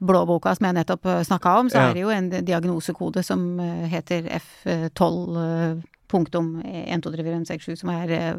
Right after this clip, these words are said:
Speaker 1: avhengighet av forskjellige stoffer.
Speaker 2: Ja.
Speaker 1: Men når det gjelder generelt psykisk lidelse, så er det, eh, arver vi det sånn genetisk sett. Men se, mammaen din kan ha vært deprimert, men du kan få angst.
Speaker 2: Ja.
Speaker 1: Ja.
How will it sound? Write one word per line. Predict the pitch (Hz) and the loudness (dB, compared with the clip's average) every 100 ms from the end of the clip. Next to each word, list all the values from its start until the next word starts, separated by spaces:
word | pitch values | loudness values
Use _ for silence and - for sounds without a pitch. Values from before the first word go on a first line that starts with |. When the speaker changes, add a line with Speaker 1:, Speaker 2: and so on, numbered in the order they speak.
| - - | -8 2
Speaker 1:
avhengighet | 180 165 165 175 165 - | 4 4 2 0 -2 0
av | 185 175 165 | 2 4 2
forskjellige | - 180 175 170 | -2 -6 -4 -4
stoffer. | 160 175 175 156 - 131 | -4 -4 -4 -6 -4 2
Speaker 2:
Ja. | 117 95 - - | 2 2 -4 2
Speaker 1:
Men | 240 | 4
når | 247 | 6
det | 262 | 4
gjelder | 214 214 254 - | 2 2 0 -2
generelt | - 240 226 220 190 226 | -4 2 2 2 0 -4
psykisk | - - 196 220 - | -6 -4 -2 -2 0
lidelse, | 220 185 294 330 - - | -2 0 2 0 -2 -6
så | - - | 0 2
er | 185 | 4
det, | 196 226 - _ _ _ _ - 226 | 4 2 0 _ _ _ _ -6 0
eh, | 214 214 208 - _ _ - | 2 2 0 -6 _ _ 2
arver | 262 180 165 | 4 2 -2
vi | 175 | 0
det | 240 285 | 2 4
sånn | 208 185 _ | 2 0 _
genetisk | 208 220 214 185 160 180 - | 0 4 4 4 0 -6 -4
sett. | - 339 - - - - - - - | -2 -2 -2 -20 -20 -20 -20 -10 4
Men | 233 247 - | 4 4 0
se, | - - - | -4 -4 2
mammaen | 233 254 175 170 175 | 4 4 2 -2 -2
din | 220 | -2
kan | 240 220 | 0 -2
ha | |
vært | 220 214 226 | -2 -2 -2
deprimert, | 240 226 190 - | 0 0 0 0
men | 220 220 247 254 202 | 0 2 -2 -4 -2
du | 185 | -2
kan | 170 214 | 0 0
få | - | 2
angst. | 247 226 - - - _ _ _ _ _ _ _ _ - | 2 2 -2 -14 -20 _ _ _ _ _ _ _ _ -6
Speaker 2:
Ja. | 151 107 - | -4 -4 -2
Speaker 1:
Ja. | 202 175 | 0 0